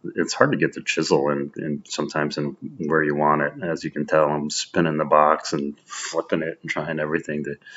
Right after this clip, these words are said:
get it right, but, uh, it, it's a pain. Um, so make sure you have a good sharp chisel and a decent knife to cut the edges, and, and it can, it can come out fine, but it, it takes a long time, and,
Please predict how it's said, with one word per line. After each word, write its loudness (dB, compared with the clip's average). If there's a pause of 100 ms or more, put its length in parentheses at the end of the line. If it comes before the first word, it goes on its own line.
(500)
get 8
it 2
right, 6 (160)
but, -8
uh, 6
it, 2
it's -2
a -12
pain. 2 (300)
Um, -4 (680)
so 2
make 2
sure 4
you 6
have 6
a -2 (120)
good 0 (120)
sharp 4
chisel 8
and -2
a -8 (460)
decent 4
knife 4
to -4
cut 4
the 2
edges, 6
and, -2
and 0
it -2
can, -2 (160)
it -2
can -4
come -4
out 0
fine, 0
but 2 (100)
it, -4 (160)
it -2
takes 2
a 0
long 0
time, 0
and, -8